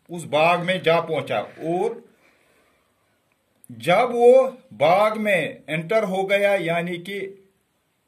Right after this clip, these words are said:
अंदर दाखिल हो गया, तो उसने क्या देखा? मिस्टर लैम को जमीन पर गिरा हुआ पाया। तो डेयरी ने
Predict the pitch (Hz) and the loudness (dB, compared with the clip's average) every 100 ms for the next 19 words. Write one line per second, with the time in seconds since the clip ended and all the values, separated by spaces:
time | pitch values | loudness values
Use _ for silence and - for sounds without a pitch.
0 | - 139 160 196 190 - - 131 143 170 | -8 -8 -2 0 0 -2 -14 -6 -2 -2
1 | 180 185 175 180 208 208 202 190 190 190 | -2 -4 -4 -2 -2 -2 -4 -10 -10 -10
2 | 196 214 214 - _ _ 160 165 180 202 | -4 -2 -2 -10 _ _ -2 0 0 -2
3 | 202 220 247 277 _ _ _ _ _ _ | -2 -2 -2 -4 _ _ _ _ _ _
4 | - 143 170 170 196 185 165 170 202 220 | -16 -8 -8 -8 -6 -4 0 2 2 0
5 | - 190 202 240 240 - _ _ - 120 | -2 -4 0 0 -2 -12 _ _ -20 -8
6 | 151 190 220 226 160 180 226 294 - _ | -6 -4 -4 -6 0 2 2 -2 -8 _
7 | _ _ _ _ _ 110 151 196 185 165 | _ _ _ _ _ -4 0 2 2 0
8 | 170 214 294 - 147 120 90 - _ _ | 0 0 -2 0 0 0 -4 -12 _ _
9 | _ _ _ _ _ _ _ _ _ _ | _ _ _ _ _ _ _ _ _ _
10 | _ _ _ _ - 220 220 147 190 240 | _ _ _ _ -4 0 2 2 2 2
11 | 254 240 226 247 - | 0 0 4 4 2